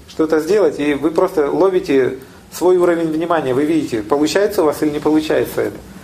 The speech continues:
Даются как бы постепенно упражнения, которые дают вам, просто показывают ваш уровень внимательности. Ваш уровень осознанности, и всё, вы просто видите: "Это упражнение могу делать, а следующее уже не могу", всё.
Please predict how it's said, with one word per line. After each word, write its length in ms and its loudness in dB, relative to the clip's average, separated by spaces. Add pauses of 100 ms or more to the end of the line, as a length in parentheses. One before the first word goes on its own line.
(220)
Даются 500 2
как 220 -2
бы 120 0 (420)
постепенно 560 0
упражнения, 640 -2 (1200)
которые 1040 2 (260)
дают 260 2
вам, 160 2
просто 260 0
показывают 460 0
ваш 240 0
уровень 320 2
внимательности. 760 -4 (760)
Ваш 320 -2
уровень 320 2
осознанности, 640 -4
и 40 -4
всё, 220 -2
вы 80 0
просто 300 -2
видите: 280 -2
"Это 180 2
упражнение 420 0
могу 200 0
делать, 300 0
а 40 -2
следующее 480 -2
уже 140 -2
не 120 -4
могу", 220 -6
всё. 320 -6